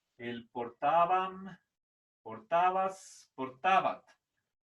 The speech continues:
Portábamos, portabatis, portabant, ¿sí? Entonces, eso quiere decir que solamente en la primera y segunda persona del plural, la, la fuerza de voz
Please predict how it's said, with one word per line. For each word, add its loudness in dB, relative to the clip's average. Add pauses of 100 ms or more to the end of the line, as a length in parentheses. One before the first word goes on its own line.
Portábamos, 0
portabatis, 0
portabant, 2 (540)
¿sí? -12 (680)
Entonces, -4
eso 4
quiere 4
decir 2
que 0
solamente 0 (480)
en 6
la 6
primera 4
y 0
segunda 6
persona 4
del 8
plural, 6 (520)
la, 2 (120)
la 2
fuerza 6
de 6
voz 4